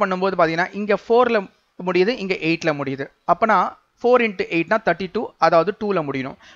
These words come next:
டூல முடியிற ஆப்ஷன் பாத்தீங்கன்னா, இது கிடையாது, ஃபர்ஸ்ட் ஆப்ஷன் கிடையாது, செகண்ட் ஆப்ஷன் கிடையாது, ஆனா தேர்ட் ஆப்ஷன் இருக்கு, ஃபோர்த் ஆப்ஷன் கிடையாது. இப்ப none of these-ஆ இந்த ஆப்ஷனா அப்படின்னு மட்டும் பார்த்தா போதும். நீங்க மல்டிப்ளை பண்ணி பார்க்கும்போது ஒன் டூ நைன் டூ தான் ஆன்சரா கிடைக்குது. So option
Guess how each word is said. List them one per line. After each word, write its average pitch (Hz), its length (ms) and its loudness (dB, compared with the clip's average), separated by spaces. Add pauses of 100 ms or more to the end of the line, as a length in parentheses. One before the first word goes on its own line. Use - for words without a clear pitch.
(140)
டூல 294 300 4
முடியிற 202 300 6
ஆப்ஷன் 190 260 -2
பாத்தீங்கன்னா, 165 260 0 (180)
இது 185 100 -4 (100)
கிடையாது, 170 400 4 (160)
ஃபர்ஸ்ட் 175 260 0
ஆப்ஷன் 190 240 -6
கிடையாது, 156 240 -4 (140)
செகண்ட் 175 260 0
ஆப்ஷன் - 240 -4
கிடையாது, 151 320 0
ஆனா 202 120 2 (120)
தேர்ட் 202 220 6
ஆப்ஷன் 170 260 -6
இருக்கு, 247 200 -4 (440)
ஃபோர்த் 190 280 2
ஆப்ஷன் 226 260 -6
கிடையாது. 131 300 -2 (680)
இப்ப 240 240 0
none 202 240 2
of 233 140 4
these-ஆ 214 200 0 (180)
இந்த 185 140 2 (140)
ஆப்ஷனா 160 380 2
அப்படின்னு 156 240 -2
மட்டும் 175 260 -4
பார்த்தா 143 240 2 (100)
போதும். 151 240 -6 (160)
நீங்க 226 240 0
மல்டிப்ளை 208 360 2
பண்ணி 180 220 -2
பார்க்கும்போது 156 360 0 (220)
ஒன் 214 180 0
டூ 240 80 -4 (100)
நைன் 165 160 -4
டூ 151 140 -2
தான் - 120 0 (100)
ஆன்சரா 151 260 -4 (100)
கிடைக்குது. 127 300 -6 (640)
So 226 80 2 (300)
option 208 260 -4